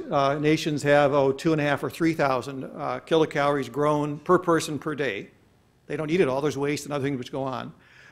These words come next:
Uh, and the richest nations have eight to eight and a half thousand kilocalories per person per day. And this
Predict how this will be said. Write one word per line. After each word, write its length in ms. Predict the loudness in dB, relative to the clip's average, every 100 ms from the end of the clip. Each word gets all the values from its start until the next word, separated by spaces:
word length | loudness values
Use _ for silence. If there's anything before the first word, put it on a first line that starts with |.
| 2
Uh, 100 | 4 6
and 100 | 8
the 60 |
richest 260 | 8 6 2
nations 400 | 2 2 -2 0
have 480 | 4 6 6 2 0
eight 260 | 0 0
to 40 | -2
eight 240 | -2 -2
and 80 | -2
a 20 |
half 120 | -6
thousand 460 | -6 -6 -8 -12 -18 -12
kilocalories 800 | -10 -8 -8 -8 -8 -12 -14
per 120 | -16 -12
person 340 | -10 -10 -12
per 160 | -10 -10
day. 260 | -10 -12 -16 _ _ _ _ _ _ _ _ _ -2
And 400 | 0 0 -2 -8 -18 _ _ 4
this 400 | 4 4 0